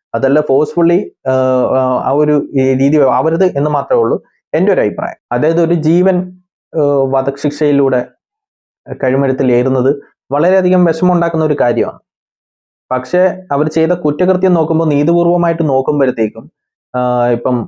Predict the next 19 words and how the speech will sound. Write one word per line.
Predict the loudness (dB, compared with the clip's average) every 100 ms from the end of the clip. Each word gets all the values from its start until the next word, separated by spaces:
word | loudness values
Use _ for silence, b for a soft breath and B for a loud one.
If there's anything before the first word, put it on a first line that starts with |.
| -2
ആ, | 0 0 0 -2
അവര് | -2 0 0 -2
ചില | -2 -2
ഫാക്ടുകൾ | 0 -4 -2 0 2
ഒഴിച്ചു | 2 0 -2
വെച്ചാൽ | 0 -2
നോക്കിക്കഴിഞ്ഞാൽ | -2 -2 -2 0 0 -2 -4 -8 _ _ -8
അത്, | -4 -2 0 0 -2
ഏഹ്, | 0 0 0
ചെയ്ത | 0 0 0
തെറ്റ് | -2 -2
തന്നെയാണ്. | 0 -2 -4 -6 -8
അതുകൊണ്ട്, | -4 -2 0 -2 -4 -8
ഏഹ്, | -6 -2 0 0 -2 -4
അത് | -2 2 0 0 -2
അവിടുത്തെ | -2 -2 -2 -2
നിയമത്തിനും | 0 0 0 -2 -2 -4 -8 _ _ _ -4
അതേപോലെ | 0 2 2 0
തന്നെ | 0